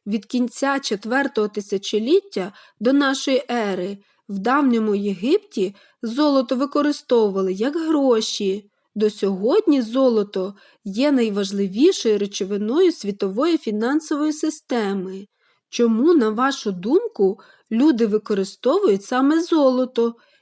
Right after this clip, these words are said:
як платіжний засіб і як міру багатства? Які ще речовини відомі людству з давніх часів? Хімія — одна з природничих наук.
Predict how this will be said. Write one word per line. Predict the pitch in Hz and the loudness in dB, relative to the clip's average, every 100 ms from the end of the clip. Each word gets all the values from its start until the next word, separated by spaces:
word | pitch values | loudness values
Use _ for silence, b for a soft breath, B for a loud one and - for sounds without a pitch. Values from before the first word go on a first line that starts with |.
| - | -2
як | 226 226 | -2 0
платіжний | 226 220 - 269 220 202 | -2 -2 0 -2 0 -2
засіб | 180 - 196 330 - 202 202 b b - | -4 -6 -4 -4 -4 -6 -6 b b -4
і | 240 | -2
як | 208 196 | 0 -2
міру | 202 233 302 285 | -2 0 0 0
багатства? | 226 240 196 190 202 - - 185 190 202 202 _ _ _ _ - | 0 -4 -6 -8 -8 -12 -16 -12 -12 -12 -16 _ _ _ _ -2
Які | 214 - 302 294 | -2 2 2 2
ще | - 208 | 0 -2
речовини | 196 196 196 185 226 392 480 208 208 b b 226 | -2 -2 -6 -2 0 2 2 0 -2 b b -4
відомі | 240 285 294 311 | 0 4 6 6
людству | 269 247 202 - 202 190 | 4 2 -2 -8 -4 -4
з | |
давніх | 180 190 262 311 302 | -4 -2 2 4 2
часів? | 294 254 247 - 202 180 180 208 _ _ _ _ _ | 0 -4 -4 -8 -8 -6 -8 -10 _ _ _ _ _
Хімія — | - - 370 453 277 208 180 202 b b b | -8 2 4 6 4 2 0 -4 b b b
одна | 220 196 196 226 | -2 0 2 2
з | 403 | 0
природничих | - 226 214 196 254 349 330 - | 0 2 4 2 2 4 2 2
наук. | 320 359 269 196 | 4 4 4 2